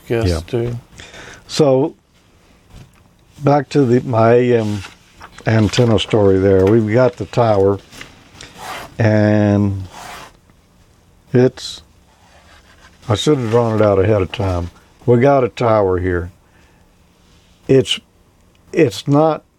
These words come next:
Speaker 2: a full quarter wavelength tall. This station is on, um,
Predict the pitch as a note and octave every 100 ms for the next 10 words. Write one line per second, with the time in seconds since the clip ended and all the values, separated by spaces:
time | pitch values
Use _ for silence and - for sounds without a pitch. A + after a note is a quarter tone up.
0 | - A#2+ - C#3+ C3 - B2 A#2 A2+ G2+
1 | G#2 F#2 G2+ F#2+ - - A2 G2 F#2+ A2+
2 | - A#2+ A2 - G2+ G2 G2 F2 G2+ G2
3 | F#2+ F#2+ _ _ - - _ _ _ -
4 | - _ _ G#2+ G#2+ G2+ G2 G2 F#2+